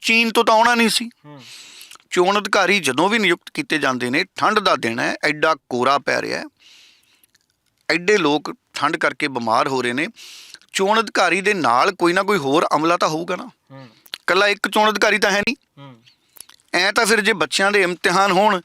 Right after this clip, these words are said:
Speaker 1: ਤੇ ਜੇ ਉਸ ਦਿਨ ਪ੍ਰਿੰਸੀਪਲ ਬਿਮਾਰ ਹੋ ਜਾਏ ਤੇ ਬੱਚਿਆਂ ਦੇ ਪੇਪਰ ਨਹੀਂ ਹੋਣਗੇ।
Speaker 2: ਹੂੰ।
Speaker 1: ਵੀ ਜੇ ਚੋਣ ਅਧਿਕਾਰੀ ਬਿਮਾਰ ਹੋ ਗਿਆ ਤੇ ਉਹਦੀ ਜਗ੍ਹਾ ਤੇ ਕੋਈ ਦੂਸਰਾ ਅਧਿਕਾਰੀ ਬਣਾ ਦਿਓ।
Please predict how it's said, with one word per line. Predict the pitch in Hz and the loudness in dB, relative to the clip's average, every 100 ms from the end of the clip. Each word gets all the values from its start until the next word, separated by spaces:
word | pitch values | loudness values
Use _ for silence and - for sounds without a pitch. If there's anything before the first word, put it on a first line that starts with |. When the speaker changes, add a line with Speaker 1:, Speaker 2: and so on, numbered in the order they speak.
| _ - _ _ _ _ _ _ _ _ | _ -20 _ _ _ _ _ _ _ _
Speaker 1:
ਤੇ | 190 | 0
ਜੇ | 185 196 202 247 - _ _ _ _ _ _ _ | 2 4 2 0 -8 _ _ _ _ _ _ _
ਉਸ | 175 156 | -4 -2
ਦਿਨ | 160 185 180 175 | 0 2 2 0
ਪ੍ਰਿੰਸੀਪਲ | 180 180 160 180 196 | 0 0 0 0 2
ਬਿਮਾਰ | 185 175 170 196 | 2 2 4 4
ਹੋ | 185 | 2
ਜਾਏ | 175 | 2
ਤੇ | 190 | 0
ਬੱਚਿਆਂ | 170 - 180 | -2 0 0
ਦੇ | 185 | 2
ਪੇਪਰ | 180 156 220 | 0 0 0
ਨਹੀਂ | 226 | 0
ਹੋਣਗੇ। | 208 220 208 _ _ - | 0 -2 -8 _ _ -20
Speaker 2:
ਹੂੰ। | 135 123 - - - | -20 -20 -20 -20 -6
Speaker 1:
ਵੀ | 277 | -2
ਜੇ | 269 - | 0 0
ਚੋਣ | 196 196 240 | 0 2 2
ਅਧਿਕਾਰੀ | 220 226 226 | 2 2 2
ਬਿਮਾਰ | 202 160 147 202 | 0 2 2 4
ਹੋ | 233 | 4
ਗਿਆ | 147 156 127 - - _ - | 4 2 2 -2 -8 _ -10
ਤੇ | 165 | -8
ਉਹਦੀ | - 247 269 | -2 0 2
ਜਗ੍ਹਾ | 214 214 | 2 2
ਤੇ | 214 | 0
ਕੋਈ | 233 240 | -2 -2
ਦੂਸਰਾ | 254 247 269 | 0 2 2
ਅਧਿਕਾਰੀ | 254 254 240 | 2 2 2
ਬਣਾ | 233 226 | 2 2
ਦਿਓ। | 226 | 0